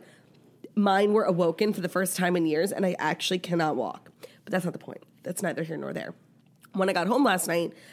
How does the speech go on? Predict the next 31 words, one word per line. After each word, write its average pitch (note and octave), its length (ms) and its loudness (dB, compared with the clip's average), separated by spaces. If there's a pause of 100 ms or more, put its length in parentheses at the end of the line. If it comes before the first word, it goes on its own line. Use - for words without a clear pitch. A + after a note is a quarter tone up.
(160)
I - 80 2
just, A3+ 180 2
like, A3+ 100 4
laid F3 220 4
on E3+ 100 2
the F3+ 60 0
couch D3+ 300 0
for C3+ 120 0
hours C#3+ 580 2
and D#3+ 440 -4 (320)
scrolled F#3 320 0
through F#3+ 120 2
my F3+ 120 4
phone. A3+ 300 2
And A#3+ 180 2
you F4+ 60 6
know, G4 140 2
like, C4 200 4
when G#3 160 4
you G3+ 140 2
have F3 260 2
a, E3 520 2 (440)
I A3+ 40 4
think D4+ 160 2
it A#4 80 -2
comes A3+ 220 0
with G#3 100 4
a F3+ 40 4
verified E3 440 2
Instagram F3+ 400 0
account, G#3+ 340 2